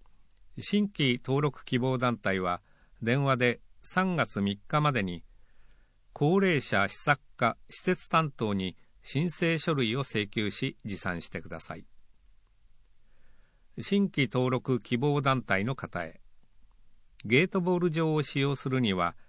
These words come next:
区への団体登録が必要です。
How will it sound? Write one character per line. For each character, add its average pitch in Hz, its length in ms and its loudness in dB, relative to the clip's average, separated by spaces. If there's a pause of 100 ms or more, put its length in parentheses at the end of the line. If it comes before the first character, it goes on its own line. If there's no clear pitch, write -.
(400)
区 185 160 4
へ 175 100 4
の 104 360 0
団 135 240 2
体 175 240 2
登 160 200 0
録 110 220 -2
が 139 100 2
必 - 260 -8
要 82 120 -8
で 85 140 -12
す。 - 180 -14